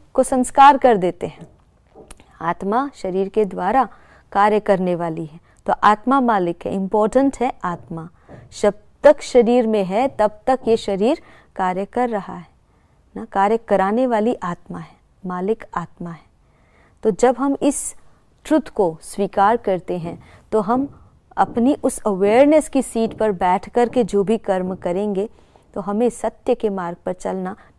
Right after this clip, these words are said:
difficult नहीं लगेगा। हम्म? अगर हम देखें, बचपन से हम सबको ये सिखाया गया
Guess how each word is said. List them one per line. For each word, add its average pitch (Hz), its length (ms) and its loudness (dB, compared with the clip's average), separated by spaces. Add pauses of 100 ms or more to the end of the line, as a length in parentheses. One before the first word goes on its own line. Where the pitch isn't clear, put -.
(120)
difficult 196 520 -4
नहीं 180 180 -10
लगेगा। 165 460 -14 (760)
हम्म? 214 120 -12 (800)
अगर 247 280 6
हम 254 220 2
देखें, 240 360 4 (200)
बचपन 226 420 2
से 269 140 0
हम 233 140 0
सबको 254 380 0
ये 240 120 6
सिखाया 185 500 -4
गया - 240 -16